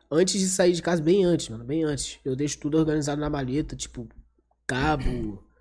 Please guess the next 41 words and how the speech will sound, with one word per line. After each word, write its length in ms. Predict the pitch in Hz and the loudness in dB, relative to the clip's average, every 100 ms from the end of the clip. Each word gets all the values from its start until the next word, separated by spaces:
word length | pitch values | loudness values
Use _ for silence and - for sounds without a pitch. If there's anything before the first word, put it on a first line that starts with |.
| _ _ _ | _ _ _
pendrive, 760 | 151 151 131 135 156 156 135 131 | -2 -2 -2 0 2 2 0 -4
notebook, 600 | 143 156 - 160 175 170 | -2 -4 -4 0 0 0
tudo. 260 | - 156 123 | 2 2 2
Notebook 600 | 139 160 185 175 190 - | 0 2 2 2 0 0
principalmente. 680 | 190 185 - 220 175 165 | -2 -2 -2 0 0 2
Moleque, 260 | 220 226 180 | 4 4 4
quando 120 | 196 | 4
eu 80 | 202 | 4
vou 160 | 180 220 | 4 4
tocar 300 | 220 208 208 | 4 4 4
em 60 | |
evento 260 | 196 175 202 | 4 2 2
assim, 420 | 180 - 220 190 - _ - - | 0 0 -4 -6 -12 _ -10 -2
caraca, 300 | - 196 214 | 2 4 4
eu 40 | 185 | 4
já 180 | 175 214 | 4 2
acordo. 640 | 214 - 190 160 127 107 - _ _ _ - _ _ _ _ | 0 2 4 2 -2 -12 -20 _ _ _ -20 _ _ _ _
Sei 440 | - - - - | -2 -2 0 -4
lá, 100 | 262 | 2
acordo 340 | 226 220 220 226 | 2 6 4 6
nove 260 | 220 226 | 4 4
horas 180 | 226 233 | 2 2
todo 200 | 233 240 | 2 2
dia. 400 | 185 214 170 131 - | 2 4 4 2 -4
Mano, 180 | 254 190 | 0 4
nove 300 | 170 220 220 | 6 6 6
horas 140 | 220 | 4
da 80 | 233 | 4
manhã 180 | 214 202 | 4 6
eu 100 | 165 | 4
acordo, 420 | - 185 220 202 | 4 4 6 4
ligo 240 | 175 202 | 2 4
o 20 | 220 | 4
notebook, 480 | 208 - 220 170 | 4 2 0 2
deixo 220 | 151 165 180 | 2 2 2
ele 100 | 165 | 2
ligado 320 | 160 170 165 | 4 2 2
lá, 120 | 170 | 2
ó, 200 | 131 - | 0 -2
o 140 | 160 156 | 2 2
dia 480 | 135 143 196 214 | 2 0 2 2